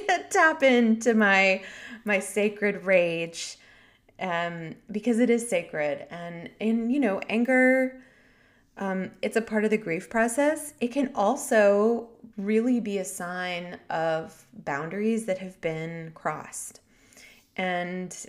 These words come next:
um, it's a really valuable information emotionally to have when you're feeling anger. So for me, giving myself permission to feel angry at the end of this relationship allowed me to really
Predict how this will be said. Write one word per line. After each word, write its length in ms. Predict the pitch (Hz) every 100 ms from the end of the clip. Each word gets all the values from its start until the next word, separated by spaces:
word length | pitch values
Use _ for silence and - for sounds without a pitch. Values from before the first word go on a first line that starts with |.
| -
um, 360 | 170 170 170 170 -
it's 200 | 180 185
a 80 |
really 360 | 180 196 208 233
valuable 540 | 185 165 196 175 170 -
information 800 | 170 180 165 151 160 147 160 -
emotionally 640 | 170 160 160 165 147 151 143
to 140 | 220
have 580 | - - 175 - - - -
when 180 | 175 165
you're 100 | 160
feeling 440 | - 160 160 147
anger. 540 | 147 147 147 76 - - - - - _
So 140 | -
for 160 | 180 170
me, 540 | 175 208 175 165 - _ _ _ _ _ _ _ _ _ - _ -
giving 320 | 202 190 185
myself 340 | 170 165 165
permission 440 | - 170 151 160 160
to 60 | 147
feel 240 | 151 156
angry 480 | - 165 202 160 151
at 140 | -
the 100 | 151
end 140 | 147 165
of 100 | 170
this 220 | 151 -
relationship 840 | 139 147 190 214 202 - 143 147 -
allowed 440 | 170 165 143 165 190
me 100 | 175
to 160 | - 160
really 540 | 156 151 147 139 -